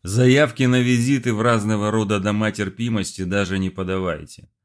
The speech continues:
О намерении наведаться в гости к друзьям или подругам уведомляете за сутки по этой же форме. Я изучаю запрос и в случае моего одобрения вам выделяется соответствующее обстоятельствам сопровождение".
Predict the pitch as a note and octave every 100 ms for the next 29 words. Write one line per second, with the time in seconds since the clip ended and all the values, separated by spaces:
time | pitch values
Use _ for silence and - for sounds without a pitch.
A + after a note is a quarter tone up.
0 | _ _ G#2 A2 A#2+ B2+ B2 A#2+ A#2 A#2
1 | A2+ B2+ A#2 - A2+ G#2+ A2+ A2 A2+ G#2+
2 | G#2+ G#2+ A2+ A#2 A2+ A2 G#2+ A2 B2 D3
3 | A2 G#2 G2 G#2 G#2 A#2 A#2+ A2+ A2 G2+
4 | G#2+ - C3 A#2+ A#2 - G2+ G#2 G#2+ G2
5 | G2 - D#2 D2 D#2 D2+ _ _ _ G#2+
6 | A#2+ A#2+ A2+ A2+ A2+ G#2+ G2 G2 A#2 B2
7 | B2 - _ - C#3 - F3 E3 D#3+ D3
8 | C#3+ C#3 C#3+ B2+ A#2+ A2+ B2 C3 A2+ G2+
9 | G#2 A2 G2+ F#2+ G2+ G2+ G2 F#2+ F#2 -
10 | F#2 F2+ F#2+ F#2+ - F2 E2 - E2+ -
11 | - F2 F2 - E2 - E2 - E2+ F2
12 | F2 F2+ F2 E2 D#2 -